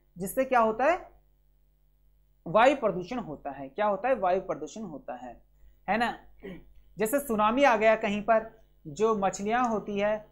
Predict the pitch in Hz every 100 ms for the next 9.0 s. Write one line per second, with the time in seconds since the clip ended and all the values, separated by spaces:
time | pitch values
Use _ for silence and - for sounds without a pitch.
0 | _ 160 190 202 170 233 240 240 214 220
1 | 208 202 202 214 214 - 185 185 214 233
2 | 214 220 220 220 226 220 269 202 196 226
3 | 220 180 196 214 190 - 208 254 214 233
4 | 214 214 214 247 330 - - _ _ _
5 | 226 220 220 240 294 403 - _ - 202
6 | 180 165 165 180 180 254 254 208 214 240
7 | 233 233 214 214 233 285 339 - - -
8 | 311 - - - - - 196 285 349